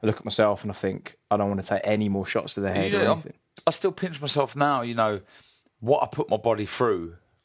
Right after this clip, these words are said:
Speaker 2: was borderline madness. Well, it was dangerous.
Speaker 1: It wasn't borderline, it was over. Yeah, it
Speaker 2: It, it
Speaker 1: was.
Speaker 2: was dangerous.
Speaker 1: Yeah.
Speaker 2: It was dangerous. You know, don't get me wrong, I'm from an old school era, I guess, the last of it, probably.
Speaker 1: Mm.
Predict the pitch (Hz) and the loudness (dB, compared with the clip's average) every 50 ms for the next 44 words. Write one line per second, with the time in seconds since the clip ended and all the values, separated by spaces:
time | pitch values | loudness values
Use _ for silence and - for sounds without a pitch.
0 | _ _ _ _ _ _ - 87 101 95 90 87 - - - _ _ _ _ _ | _ _ _ _ _ _ -8 -4 -4 -2 -2 -4 -8 -12 -16 _ _ _ _ _
1 | _ _ _ _ _ _ _ - 123 117 107 104 95 92 87 87 87 87 85 82 | _ _ _ _ _ _ _ 0 0 2 2 2 2 0 2 2 2 2 2 0
2 | 82 80 82 82 - _ _ _ _ _ - - 92 98 92 90 87 80 - 80 | -4 -6 -8 -12 -14 _ _ _ _ _ -12 -6 -2 0 0 0 -2 -4 -6 -10
3 | 80 80 78 - _ _ - 110 110 92 82 - 90 90 78 90 101 107 - 147 | -10 -10 -10 -12 _ _ -2 0 0 0 -2 -6 -12 -10 -10 -10 -4 2 4 4
4 | 165 - 180 185 131 120 107 107 110 104 104 104 104 123 127 135 143 139 123 104 | 4 4 2 2 2 2 2 4 4 4 4 4 4 4 6 4 4 4 2 0
5 | - 135 139 349 - - - - - - - 247 240 214 165 208 - - 151 131 | 2 4 4 6 6 6 4 4 2 0 2 2 2 0 -2 -6 -4 0 2 2
6 | 104 - 143 - 196 185 185 175 135 120 113 - - 160 151 135 131 127 - - | 2 2 2 4 4 4 4 0 -6 -6 -4 -2 0 2 4 4 2 0 -4 -8
7 | - - 185 185 175 165 156 156 143 127 127 143 131 - - 143 131 123 127 131 | -4 -2 -2 -2 -2 -2 0 2 2 4 4 2 0 0 -2 2 2 4 4 2
8 | 131 123 113 - - - 123 110 101 95 90 - - - - - _ _ - 110 | 0 -2 -8 -10 -4 0 0 2 2 0 -2 -6 -8 -18 -20 -20 _ _ 2 4
9 | 113 104 98 92 87 78 73 - - 101 - - - 117 131 143 139 127 110 - | 4 4 4 4 2 2 2 0 -2 -4 -4 0 2 4 4 4 4 2 0 0
10 | - 120 110 92 92 - - - 101 90 85 85 - - 110 110 107 104 101 | 0 0 2 2 0 -2 -2 -2 -4 -2 -2 -2 -2 -2 0 0 0 -2 -4